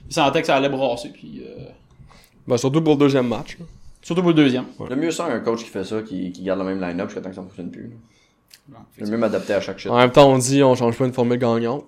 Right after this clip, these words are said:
Speaker 3: Ouais, mais tu sais, elle marche peut-être pas pour toutes les match-ups, là.
Speaker 2: Exact. Je suis d'accord avec
Speaker 1: Ouais.
Speaker 2: toi.
Speaker 1: Ouais, c'est,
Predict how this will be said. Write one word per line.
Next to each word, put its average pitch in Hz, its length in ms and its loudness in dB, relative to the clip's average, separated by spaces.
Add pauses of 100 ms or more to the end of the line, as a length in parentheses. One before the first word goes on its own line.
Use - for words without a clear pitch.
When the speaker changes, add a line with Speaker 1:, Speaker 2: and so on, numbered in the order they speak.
(160)
Speaker 3:
Ouais, 107 160 4
mais 98 80 -2
tu - 60 -10
sais, 110 120 -2
elle 95 140 0
marche 92 180 -6 (100)
peut-être 98 160 -6
pas 110 80 -6
pour 101 180 -8
toutes 104 160 -10
les 104 60 -6
match-ups, 98 440 -8
là. 139 280 -6
Speaker 2:
Exact. 110 300 0 (360)
Je - 80 -20
suis 107 80 -4
d'accord 214 200 -4
avec 143 100 0
Speaker 1:
Ouais. 143 60 6
Speaker 2:
toi. - 1040 -4
Speaker 1:
Ouais, 143 60 -2
c'est, 139 160 -6